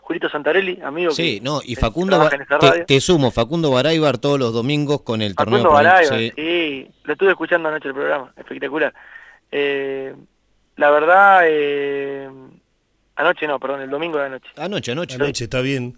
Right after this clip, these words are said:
Speaker 1: A-, anoche, sí, tenés razón. Estoy medio, <laughs> medio perdido con esto de lo, eh, no, agradecerles de nuevo y, y bueno, eh,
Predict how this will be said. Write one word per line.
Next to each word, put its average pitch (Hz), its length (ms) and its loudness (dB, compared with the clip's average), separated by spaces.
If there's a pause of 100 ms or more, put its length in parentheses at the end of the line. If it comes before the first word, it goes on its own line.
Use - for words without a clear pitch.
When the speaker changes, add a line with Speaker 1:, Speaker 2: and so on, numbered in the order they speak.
(120)
Speaker 1:
A-, 185 220 0
anoche, 170 340 -2
sí, 143 140 -16 (100)
tenés 143 200 -6
razón. 131 180 -14 (420)
Estoy - 160 -8
medio, 180 260 4
<laughs> - 100 -8
medio 208 280 2
perdido 151 460 0
con 135 120 -12
esto 143 200 -8
de 139 80 -6
lo, 131 180 -10 (840)
eh, 165 440 2
no, 160 880 -2
agradecerles 208 500 6
de 185 80 4
nuevo 247 360 6
y, 156 520 -4
y 170 120 -6
bueno, 202 280 0 (140)
eh, 135 800 -10